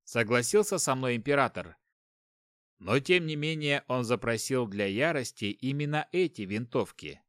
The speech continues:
в качестве основного вооружения. Ещё привязал к этому оружию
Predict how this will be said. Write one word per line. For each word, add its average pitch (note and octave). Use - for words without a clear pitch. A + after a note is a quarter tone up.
в -
качестве G2+
основного G2+
вооружения. G2
Ещё A2+
привязал A#2
к -
этому G#2+
оружию A2